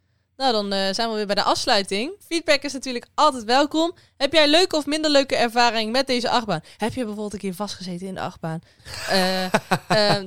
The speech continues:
Speaker 1: dan, eh, eh, laat het ons weten. We zijn te vinden op Instagram, apenstaartje van nul tot achtbaan. Twitter, apenstaartje van nul tot achtbaan.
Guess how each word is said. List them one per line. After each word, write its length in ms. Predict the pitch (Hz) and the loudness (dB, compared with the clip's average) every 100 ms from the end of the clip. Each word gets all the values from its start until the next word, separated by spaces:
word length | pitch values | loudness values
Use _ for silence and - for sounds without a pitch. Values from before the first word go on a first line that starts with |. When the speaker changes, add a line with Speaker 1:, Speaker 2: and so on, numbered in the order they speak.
| 190 | 0
Speaker 1:
dan, 340 | 240 277 285 | 2 4 4
eh, 680 | 277 247 233 226 208 214 214 | 4 6 6 6 4 2 2
eh, 80 | 214 | 2
laat 280 | 247 320 - | 4 2 2
het 120 | - | -4
ons 200 | 262 233 | -4 0
weten. 480 | 233 262 285 208 262 | 2 4 2 -2 -2
We 60 | |
zijn 160 | 285 262 | -2 -4
te 80 | 254 | -4
vinden 260 | 254 233 | -4 -4
op 120 | 214 - _ _ | -4 -8 _ _
Instagram, 600 | - 330 359 285 294 285 269 | -6 -4 -4 -2 0 0 0
apenstaartje 720 | 262 285 - 262 254 226 208 | 0 0 0 -2 0 -2 -2
van 140 | 220 | 0
nul 120 | 277 349 | 0 -2
tot 140 | 302 | 0
achtbaan. 560 | 254 254 247 240 240 240 | -2 0 0 2 0 -2
Twitter, 380 | - 339 269 | -6 -2 0
apenstaartje 500 | 247 220 220 226 214 | 2 0 0 -4 -4
van 80 | - | -6
nul 120 | 214 | -6
tot 140 | 202 202 | -6 -6
achtbaan. 520 | - - 180 175 175 | -6 -4 -4 -4 -6